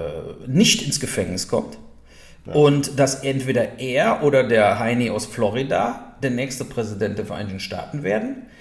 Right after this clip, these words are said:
Speaker 1: weil die Demokraten nicht die Eier haben, dem Biden zu sagen, er ist zu alt, um nochmal anzutreten.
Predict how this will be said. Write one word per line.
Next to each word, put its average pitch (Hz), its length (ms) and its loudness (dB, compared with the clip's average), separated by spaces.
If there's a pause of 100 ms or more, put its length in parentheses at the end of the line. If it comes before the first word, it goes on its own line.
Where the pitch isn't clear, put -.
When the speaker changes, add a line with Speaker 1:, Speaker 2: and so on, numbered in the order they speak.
(140)
Speaker 1:
weil 131 180 2
die 123 60 -6
Demokraten 120 680 -4
nicht 147 200 -4
die 131 100 -4
Eier 113 300 0
haben, 110 280 2
dem 110 160 2
Biden 110 340 -2
zu 127 120 -8
sagen, 110 420 0
er 98 60 -6
ist - 180 -10
zu - 120 -4
alt, 98 200 -2
um 107 100 -2
nochmal 98 300 -2
anzutreten. 202 720 -6